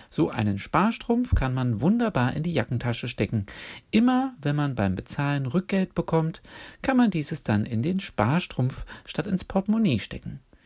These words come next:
Das ist nur eine Gewohnheit, nicht mehr und nicht weniger. Damit dir das Sparen auch Spaß macht, solltest du einen ganz besonders schönen Sparstrumpf verwenden. Einen,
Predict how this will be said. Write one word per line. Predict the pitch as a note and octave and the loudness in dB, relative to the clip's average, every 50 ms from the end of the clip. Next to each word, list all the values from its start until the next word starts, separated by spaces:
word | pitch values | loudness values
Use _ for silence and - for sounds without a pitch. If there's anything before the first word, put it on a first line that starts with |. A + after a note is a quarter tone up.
| _ _ _ _ _ _ _ | _ _ _ _ _ _ _
Das | - D#3+ D#3+ - | -2 -2 -2 -2
ist | F#3 - - - - | -4 -6 -4 -2 0
nur | F3+ A3 C4 D#4+ F4+ - - | 2 2 2 0 -2 -2 -2
eine | G3 A3 A#3+ A#3 | 0 0 0 0
Gewohnheit, | - B3 A#3 G3+ F3+ E3+ D#3 A2 F#2+ F#2+ - - - - - _ _ _ _ - | 0 0 2 4 4 4 4 2 0 -2 -6 -8 -12 -16 -20 _ _ _ _ -6
nicht | - G2+ - - | -6 -4 -2 0
mehr | D#3 F3 G#3 A3+ A3+ B3 B3 _ _ _ _ _ _ _ _ | 0 2 2 0 -2 -4 -8 _ _ _ _ _ _ _ _
und | - B2 B2+ | -2 -2 0
nicht | D3 D#3 - - - | 0 -2 -4 -4 -4
weniger. | - A2+ F#2 - - - - - _ _ _ _ _ _ - - - - - - - - | -4 -4 -6 -8 -12 -14 -18 -20 _ _ _ _ _ _ -20 -20 -20 -20 -20 -10 -4 0
Damit | A2+ A2 A#2 - - | 2 2 2 2 2
dir | F#3 A#3 C#4+ C4+ A#3 - - | 2 2 2 0 -2 -2 -2
das | - A#2+ A#2+ - | -2 -2 -2 -2
Sparen | - - - D3+ F3 G3+ F#3+ E3 - | -2 -2 0 0 2 2 0 -2 -2
auch | - - B2 | -4 -6 -6
Spaß | - - - G3+ A#3+ B3+ - - | -4 -2 0 0 0 0 0 2
macht, | F#3+ G3 G3 - - - - - - - - _ _ _ | 2 0 0 -2 -8 -20 -20 -20 -20 -20 -20 _ _ _
solltest | - - C3 D#3+ F3 - F3+ - - | -2 2 2 2 2 0 -4 -4 -4
du | E3 | -4
einen | - - C3+ C3+ C3+ C3 A#2+ | -2 -2 -2 -2 -2 -2 -2
ganz | - A2 B2+ D#3+ F#3+ - | 0 0 0 0 -2 -4
besonders | - - C#3+ A2+ G#2+ G2+ A#2 B2 C#3 C#3+ - | -6 -6 -4 0 0 0 0 0 -2 -4 -4
schönen | - - - - A#2 B2+ D#3 D3+ B2+ | -6 -6 -2 0 0 2 2 0 -2
Sparstrumpf | - - - G3 G3 F#2+ G2 - - G#2+ F#2+ - | -4 -4 -2 0 0 0 -2 -4 -6 -6 -6 -6
verwenden. | - - - - - A#2+ - - - - - - - - - - _ | -8 -8 -8 -8 -10 -10 -10 -10 -10 -10 -12 -14 -18 -20 -20 -20 _
Einen, | - - C3 - D#3+ E3+ D#3+ F3+ F#3+ | -4 -4 -2 -2 -2 0 0 0 -2